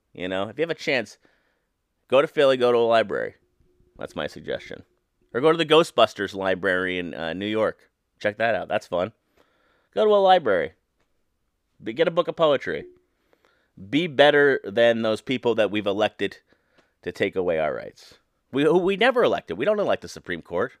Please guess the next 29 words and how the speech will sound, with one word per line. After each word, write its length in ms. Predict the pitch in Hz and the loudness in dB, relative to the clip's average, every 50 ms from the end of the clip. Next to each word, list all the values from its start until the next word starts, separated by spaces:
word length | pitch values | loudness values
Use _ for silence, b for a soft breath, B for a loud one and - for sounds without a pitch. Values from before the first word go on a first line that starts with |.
| _ - | _ -8
We 120 | 135 143 | -4 -2
elect 220 | 135 143 139 - | 0 0 0 0
a 60 | - 120 | -2 -2
man 320 | 131 147 143 131 131 127 | 0 0 2 2 0 -2
who 100 | 127 113 | -4 -4
then 200 | 113 110 110 107 | -2 -2 -4 -4
chooses 360 | - - 127 117 104 101 92 | -6 -6 -8 -6 -6 -10 -12
people. 400 | - - 98 - - 67 62 _ _ _ _ _ _ _ _ _ _ _ - | -6 -6 -6 -6 -6 -12 -14 _ _ _ _ _ _ _ _ _ _ _ -6
And 100 | 92 98 | -2 -2
then 120 | 101 107 | 0 0
they 120 | 107 110 | 0 0
decide 540 | 101 92 - - 95 87 87 82 78 80 78 _ _ _ _ | 0 -2 -2 0 0 2 2 0 -2 -6 -16 _ _ _ _
if 140 | - 82 78 | -14 -10 -2
we 80 | 95 92 | -2 -2
have 140 | 87 78 | 0 0
rights 220 | 87 85 80 - 87 | -2 -4 -4 -4 -8
or 60 | 76 | -10
not. 220 | 71 67 64 - _ _ _ - | -8 -8 -10 -12 _ _ _ -14
That 100 | 151 156 | -10 -8
doesn't 200 | 104 87 76 65 | -8 -10 -10 -14
make 120 | - - | -16 -16
much 140 | - - - | -16 -16 -10
sense, 220 | - 80 87 - | -10 -10 -10 -6
does 160 | - 90 90 | -6 -8 -6
it? 120 | - 69 73 _ - | -8 -12 -14 _ -12
Huh. 160 | 160 143 92 - _ b b b b b b b b b b b | -8 -8 -8 -10 _ b b b b b b b b b b b
Uh, 180 | 117 135 143 143 | 8 8 8 8
this 140 | 185 214 - | 8 2 0
position 500 | - 175 185 185 - - 185 185 185 | 2 4 4 4 4 4 0 -2 -2